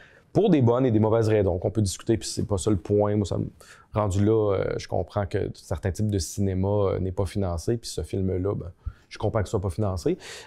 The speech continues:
euh, pour les raisons qu'on s'est dit, mais je me suis dit, « Ben justement, est-ce que je vais perdre des années de ma vie à me faire dire non ? »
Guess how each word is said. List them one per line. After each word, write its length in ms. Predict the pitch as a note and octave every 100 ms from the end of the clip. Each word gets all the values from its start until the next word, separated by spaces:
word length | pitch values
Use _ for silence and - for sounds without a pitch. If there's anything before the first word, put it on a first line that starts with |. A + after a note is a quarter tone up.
| -
euh, 580 | G2 F#2 F#2 F2+ F#2 F2+
pour 160 | G#2+
les 100 | G#2
raisons 200 | F#2+ F#2+
qu'on 80 | A#2
s'est 140 | G2 F#2+
dit, 120 | D3
mais 80 | B2+
je 100 | G#2
me 60 |
suis 180 | F2+ G#2+
dit, « 140 | G2+ A#2
Ben 140 | G#2
justement, 460 | F2 - G#2+ A2+ A2+
est-ce 120 | -
que 60 |
je 100 | G2+
vais 60 | G2
perdre 220 | G#2 B2
des 100 | G#2
années 80 | G#2
de 60 | G#2+
ma 80 |
vie 100 | G2+
à 40 | B2
me 40 |
faire 180 | G#2 G#2
dire 180 | G2 F#2+
non ? » 260 | F#2 F#3+